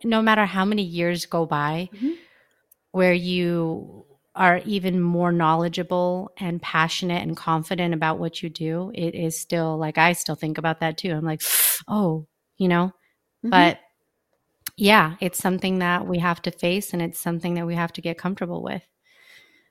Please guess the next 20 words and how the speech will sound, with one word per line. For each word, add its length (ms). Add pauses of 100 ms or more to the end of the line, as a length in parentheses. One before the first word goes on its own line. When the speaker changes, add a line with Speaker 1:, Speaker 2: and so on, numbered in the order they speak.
(100)
Speaker 1:
Um, 540
okay, 240
what 360
would 180
you 120
say 560
is 180
one 160
of 100
your 140
superpowers? 920 (1300)
Speaker 2:
I'm 120
a 40
super 300
connector. 600 (1000)
Speaker 1:
Oh, 340
Speaker 2:
Straight 520 (180)
Speaker 1:
yeah. 180
Speaker 2:
up. 120
Like, 200